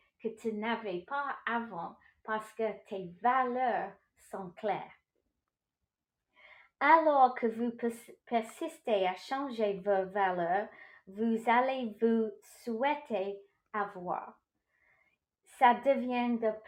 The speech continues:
plus en plus facile de sentir vos valeurs. Quand vous avez, par exemple, montré un courage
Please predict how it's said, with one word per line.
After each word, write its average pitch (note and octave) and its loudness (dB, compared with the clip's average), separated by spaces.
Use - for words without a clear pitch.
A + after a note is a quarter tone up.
plus D4+ -8
en A3+ -4
plus A3+ -6
facile C4+ -6
de A#3+ -6
sentir B3 -6
vos F#3+ -2
valeurs. F3+ -4
Quand D#4+ -2
vous C4+ -6
avez, A#3+ 2
par A#3+ 0
exemple, A3+ -4
montré A#3 2
un G#3+ -4
courage B3 -2